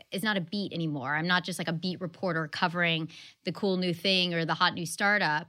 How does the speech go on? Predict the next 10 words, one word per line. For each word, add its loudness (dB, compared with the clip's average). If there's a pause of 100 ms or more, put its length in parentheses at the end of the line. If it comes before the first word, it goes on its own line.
Uh, -2
technology -2
is -6
life. 0
Technology -2
is -6
kind -4
of -2
the -2
underlayer 0